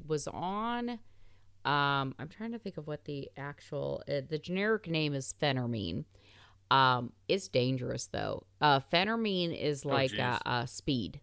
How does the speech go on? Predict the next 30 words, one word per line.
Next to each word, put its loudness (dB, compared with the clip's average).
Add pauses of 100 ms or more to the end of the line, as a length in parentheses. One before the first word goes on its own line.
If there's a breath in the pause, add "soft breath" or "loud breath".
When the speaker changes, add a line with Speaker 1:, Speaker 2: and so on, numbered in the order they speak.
(520)
Speaker 1:
is 8
what 2
it -6
is. -4
It's, 2
um, 4 (800 soft breath)
um, -2 (640)
but 2
you -4
really 2
gotta 4
watch 2
for, 0 (160)
uh, -4 (160)
it 4
fucks 0
with -4
your -4
heart -2 (200)
is 4
what 2
it -2
does. 2
It's -2
like 0
being 0
on -4
speed. -4 (540 loud breath)
And, 4 (160)
um, 4